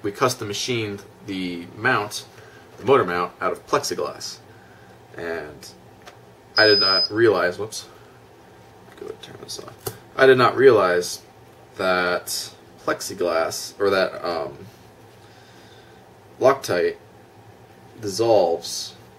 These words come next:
plexiglass and plastics. So I guess I should have known that, but I didn't. So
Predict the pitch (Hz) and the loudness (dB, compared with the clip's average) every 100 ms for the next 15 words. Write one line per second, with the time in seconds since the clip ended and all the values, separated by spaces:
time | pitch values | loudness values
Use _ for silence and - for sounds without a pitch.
0 | - - - - - 98 80 - - - | -20 -20 -20 -10 -8 -8 -10 -10 -12 -16
1 | - - - - - - 98 - - - | -18 -20 -20 -20 -8 0 0 0 -12 -16
2 | - - - - - - - - - - | -20 -20 -20 -20 -20 -20 -20 -20 -20 -20
3 | - - - 135 127 123 117 113 123 113 | -18 -8 2 6 6 6 4 2 0 0
4 | - 113 104 113 110 98 95 95 95 95 | 0 2 2 0 -2 -2 -4 -4 -6 -6
5 | 92 87 - 127 - - - - - - | -6 -6 -12 -20 -20 -20 -20 -20 -20 -20
6 | - - 95 98 87 92 - 127 - - | -20 -10 0 0 0 -10 -14 -18 -12 -6
7 | 98 90 95 | -2 -2 -4